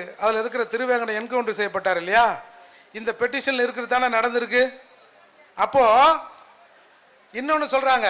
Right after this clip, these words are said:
ஒரு அரசாங்கம் ஒரு வீடியோவை வெளியிடுது, எல்லா, எல்லா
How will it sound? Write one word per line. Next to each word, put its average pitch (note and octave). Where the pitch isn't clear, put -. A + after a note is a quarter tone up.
ஒரு C#4
அரசாங்கம் D4+
ஒரு D4+
வீடியோவை D#4
வெளியிடுது, C#4
எல்லா, C#4+
எல்லா C#4+